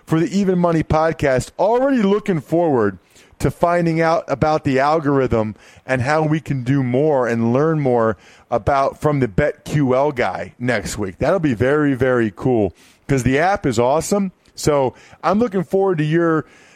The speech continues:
you know, gambling seven oh one class next week, if you will, Steve. Sports Betting seven oh one with the Bet Q L guy. That'll be awesome.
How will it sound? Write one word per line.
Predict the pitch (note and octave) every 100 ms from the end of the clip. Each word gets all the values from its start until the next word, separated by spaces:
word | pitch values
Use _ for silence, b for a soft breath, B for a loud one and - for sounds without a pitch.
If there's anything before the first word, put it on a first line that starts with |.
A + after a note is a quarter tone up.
| B
you | D3
know, | C#3+ A#2
gambling | G2 D3 D#3+ E3 D#3+ D#3 C#3 B2+
seven | - - D#3+ C#3
oh | C#3+ C#3
one | C3 C#3 D#3 D#3+
class | - C3 A2 G#2+ -
next | B2 A2+ -
week, | A2+ A2 -
if | B2 -
you | A2+
will, | G#2 A2+ G#2+ G2+ -
Steve. | - A#2+ A2 G#2
Sports | - D3 D3+ -
Betting | D3 C3+
seven | C#3 C3
oh | B2+
one | B2+ C#3 A#2+ - B B B
with | C3 C#3
the | C3
Bet | F#2+ C#3+ D3
Q | - C3+ B2+
L | C#3
guy. | C3 A2 G#2
That'll | C3+ E3+
be | D#3+
awesome. | D3 C#3+ C#3 C#3+ C#3